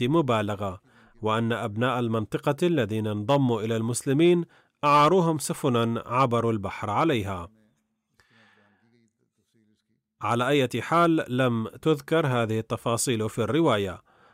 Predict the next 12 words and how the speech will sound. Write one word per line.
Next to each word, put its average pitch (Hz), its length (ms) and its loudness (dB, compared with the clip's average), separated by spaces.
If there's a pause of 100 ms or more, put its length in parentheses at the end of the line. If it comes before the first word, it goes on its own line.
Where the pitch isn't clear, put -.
(220)
وقد 110 560 0
روى 123 580 2
أناس 135 320 0
عدة 117 580 0
هذه 113 480 -2
الرواية 143 840 0
وعبور 107 640 -2
البحر، 107 540 -4 (680)
وأيا 113 580 2
ما 113 240 0
يكن 117 360 -2
الأمر 165 580 0